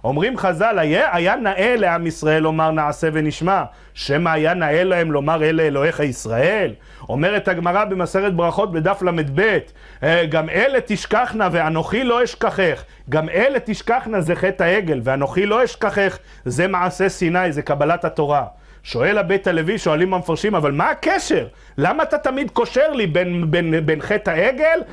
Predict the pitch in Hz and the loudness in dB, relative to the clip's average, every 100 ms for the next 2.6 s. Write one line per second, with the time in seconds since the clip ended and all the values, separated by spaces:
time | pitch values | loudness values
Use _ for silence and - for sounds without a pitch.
0 | - 180 175 233 226 190 196 226 226 220 | -2 0 0 -2 0 2 2 0 -2 0
1 | 240 262 165 143 - 180 247 262 269 285 | 2 2 0 -2 -2 0 0 0 0 0
2 | 285 - 247 247 320 196 | -2 0 0 0 0 -2